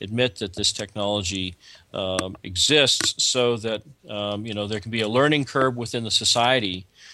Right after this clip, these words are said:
um, so that people can start looking outside the box, as it were, and, uh, and, and trying to figure out ways to exploit these technologies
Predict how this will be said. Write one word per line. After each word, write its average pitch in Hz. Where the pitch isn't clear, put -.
um, 104
so 123
that 113
people 127
can 120
start 110
looking 107
outside 101
the 87
box, 92
as 92
it 90
were, 92
and, 95
uh, 92
and, 98
and 98
trying 113
to 98
figure 110
out 101
ways 110
to 104
exploit 120
these 104
technologies 101